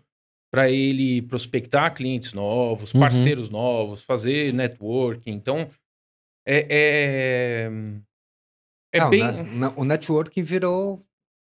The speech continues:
Speaker 3: uma grande. Ho-, hoje você não faz mais nada, né? Sem, sem um
Speaker 2: É.
Speaker 3: net-, sem um grande
Speaker 2: Não, e outra, hoje
Speaker 3: networking,
Speaker 2: você
Speaker 3: né?
Speaker 2: apertar a mão de uma
Speaker 3: É.
Speaker 2: pessoa e fazer negócio ali,
Speaker 3: É.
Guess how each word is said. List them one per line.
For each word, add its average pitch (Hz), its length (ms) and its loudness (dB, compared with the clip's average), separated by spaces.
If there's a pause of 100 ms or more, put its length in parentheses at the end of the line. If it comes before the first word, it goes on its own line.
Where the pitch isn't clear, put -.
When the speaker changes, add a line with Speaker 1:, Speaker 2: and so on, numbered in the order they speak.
(240)
Speaker 3:
uma 123 180 -6
grande. 110 920 -6 (480)
Ho-, 147 220 0
hoje 196 140 6
você - 80 -2
não 277 100 -2
faz 262 180 2
mais 156 200 0
nada, 110 360 -2
né? 104 140 -6
Sem, 101 260 -10
sem - 200 -6
um 117 40 0
Speaker 2:
É. 175 260 6
Speaker 3:
net-, 104 100 0
sem 151 120 -6
um 131 40 -2
grande 131 200 4
Speaker 2:
Não, 294 60 8
e 262 100 8
outra, 185 280 8
hoje 208 160 8
Speaker 3:
networking, 214 180 6
Speaker 2:
você 226 80 6
Speaker 3:
né? 220 40 10
Speaker 2:
apertar 170 400 4
a 147 60 4
mão 131 480 6
de 107 140 -2
uma 117 80 4
Speaker 3:
É. 107 80 0
Speaker 2:
pessoa 117 480 4
e - 20 2
fazer 113 280 0
negócio 113 500 2
ali, 120 380 4
Speaker 3:
É. 95 160 -6